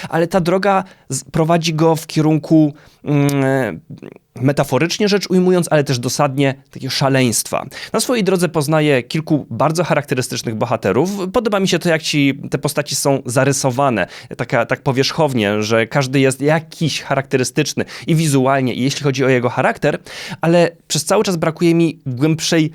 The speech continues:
penetracji tych charakterów, takiego, żebyśmy właśnie z tymi bohaterami się zdążyli zżyć.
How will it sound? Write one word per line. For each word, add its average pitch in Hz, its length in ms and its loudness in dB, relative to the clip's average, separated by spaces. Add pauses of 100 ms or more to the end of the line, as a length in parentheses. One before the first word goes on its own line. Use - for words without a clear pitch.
(160)
penetracji 156 640 0
tych 120 200 -2
charakterów, 104 720 0
takiego, 135 440 0
żebyśmy 147 340 0
właśnie 151 320 0
z - 60 -6
tymi 147 240 2
bohaterami 139 460 0
się 143 120 -2
zdążyli 131 680 2
zżyć. 107 460 0